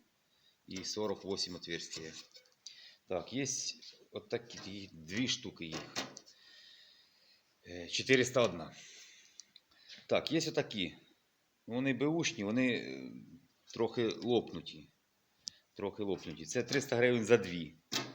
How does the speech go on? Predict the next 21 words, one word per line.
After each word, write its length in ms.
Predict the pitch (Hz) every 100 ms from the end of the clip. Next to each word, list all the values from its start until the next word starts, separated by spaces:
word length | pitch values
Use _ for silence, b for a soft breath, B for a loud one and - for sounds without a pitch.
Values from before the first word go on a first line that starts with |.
| B B B
Може, 260 | 107 113 98
вони 320 | - 92 104
здоров'яна, 560 | 76 69 104 117 101 90
ця 160 | 107
шістсот, 560 | - - - - 127 127
по-моєму, 420 | 104 101 92 87
ця 180 | - 85
чотириста 640 | - - 117 104 - -
в 220 | 90 -
діаметрі. 500 | 87 92 87 80 82 82 B B B B B B B B B -
О, 260 | 95 92 151
ну, 220 | 220 151
на, 160 | 127
на 140 | 127 135
ножі 300 | 131 107 143
кому, 240 | 131 120
може, 240 | 107 101 101
на 120 | 101
якийсь 260 | 95 90
там 340 | - 87 78 -
сталь 280 | - 117